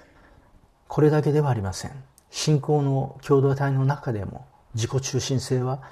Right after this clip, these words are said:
様々な形でその姿を現します。パリサイ派の人々や律法の専門家たちは、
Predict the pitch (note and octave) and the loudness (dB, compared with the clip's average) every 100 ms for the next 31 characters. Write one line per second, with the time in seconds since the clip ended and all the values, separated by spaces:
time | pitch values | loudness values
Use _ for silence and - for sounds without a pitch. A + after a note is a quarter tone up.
0 | - - - C#3+ E3+ D#3+ C3+ A#2+ G#2+ - | -12 -6 0 0 0 -2 -2 -2 -4 -8
1 | G#2 A2 G#2 B2+ B2+ A#2+ A#2 - A#2+ A2 | -6 -6 -4 -4 -4 -4 -4 -2 -2 -2
2 | B2 G#2 G2 F#2+ - - - - - - | -4 -2 -2 -4 -6 -10 -12 -14 -18 -20
3 | - - - - - - - C3 C3 C#3+ | -20 -20 -20 -20 -20 -14 -2 0 0 0
4 | C3 C3+ C3 - D3+ A#2+ G#2+ G2 F2+ - | 0 0 0 2 0 0 -4 -4 -4 -8
5 | - - C3 C3 - C#3 C3+ C3 B2+ A#2+ | -12 -2 -2 -2 -2 0 2 0 0 0
6 | A#2+ A2+ A#2 A2 - A2+ | 0 -2 -6 -8 -6 -8